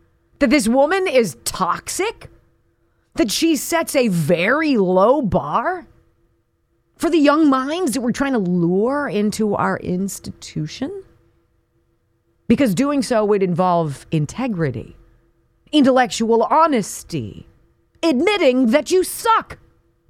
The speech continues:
What is so hard? What is so hard about admitting it? There's something so freeing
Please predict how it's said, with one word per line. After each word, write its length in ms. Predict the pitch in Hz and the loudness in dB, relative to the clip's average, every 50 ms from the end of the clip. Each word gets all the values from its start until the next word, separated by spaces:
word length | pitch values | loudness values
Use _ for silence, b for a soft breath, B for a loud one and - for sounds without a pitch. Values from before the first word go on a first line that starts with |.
| - - _ _ _ _ _ _ _ - | -20 -20 _ _ _ _ _ _ _ -6
What 220 | 175 226 277 294 | -2 0 0 0
is 140 | 247 175 123 | 0 0 -2
so 460 | - - - 226 226 247 233 233 220 | -4 -6 -4 -2 -2 0 0 -2 -2
hard? 600 | 180 147 147 151 180 185 185 123 - - - - - _ _ _ _ - - - - - - _ _ _ _ _ - | -4 -4 -4 -2 0 0 0 -2 -6 -10 -18 -20 -20 _ _ _ _ -20 -20 -20 -20 -20 -20 _ _ _ _ _ -8
What 100 | - - | -6 -6
is 100 | 349 247 | -6 -6
so 280 | - - - 269 311 269 | -4 -2 0 2 2 2
hard 420 | 190 247 262 - - - - - - _ _ _ _ _ _ _ _ _ _ - _ - - _ _ _ _ _ _ _ _ _ _ _ _ _ _ _ _ _ _ _ _ _ _ _ _ - | 0 0 -2 -4 -6 -8 -14 -20 -20 _ _ _ _ _ _ _ _ _ _ -20 _ -20 -20 _ _ _ _ _ _ _ _ _ _ _ _ _ _ _ _ _ _ _ _ _ _ _ _ -2
about 220 | - 170 208 196 180 | 0 2 2 2 2
admitting 420 | 180 170 190 233 277 269 170 - | 2 2 2 2 0 -2 -6 -10
it? 60 | - _ _ _ _ _ _ _ _ _ _ _ _ _ _ _ _ _ _ _ _ _ _ _ _ _ _ _ _ _ _ _ _ | -14 _ _ _ _ _ _ _ _ _ _ _ _ _ _ _ _ _ _ _ _ _ _ _ _ _ _ _ _ _ _ _ _
There's 220 | - 370 349 269 - | 0 0 2 0 0
something 540 | - - 359 370 370 - - 349 302 277 240 | 0 0 2 0 0 0 0 2 2 2 0
so 840 | - - - - 330 330 330 330 320 311 285 254 226 214 185 - - - | 0 -4 -2 2 4 4 6 6 6 6 6 4 4 2 0 -4 -8 -16
freeing 1400 | - - - - - - 320 359 349 349 370 381 370 359 330 302 269 233 208 185 170 156 143 127 127 120 117 | -20 -18 -16 -12 -6 -4 -2 -2 0 2 2 2 4 4 4 2 2 2 2 2 0 0 -2 -4 -6 -8 -12